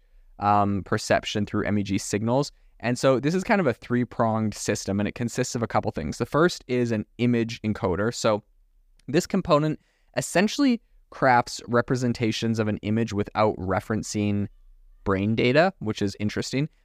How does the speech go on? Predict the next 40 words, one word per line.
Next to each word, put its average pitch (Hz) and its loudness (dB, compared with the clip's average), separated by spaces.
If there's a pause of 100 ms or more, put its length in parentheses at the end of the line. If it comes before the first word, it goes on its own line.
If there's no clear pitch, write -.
The 120 -2
second 156 0
part 147 4
of 143 0
this 135 2
is 113 -2
a 107 0
brain 131 0
encoder. 110 -2 (320)
So 123 4
syncing 165 -2
the 139 -2
M 123 0
E 123 2
G 117 -2
signals 113 0
with 110 -2
the - -2
image 107 0
encoding, 110 -2 (240)
this 127 -2
segment 123 -2
kind 147 0
of 120 -2
bridges 107 0
the 104 -6
gap 104 2
between 101 -4
visual 104 0
stimulus 143 0
and 113 0
then 104 0
the 95 -2
brain 95 0
activity 95 -2
that 95 0 (340)
comes - 0
from 95 -2
that. 71 -4
So 107 2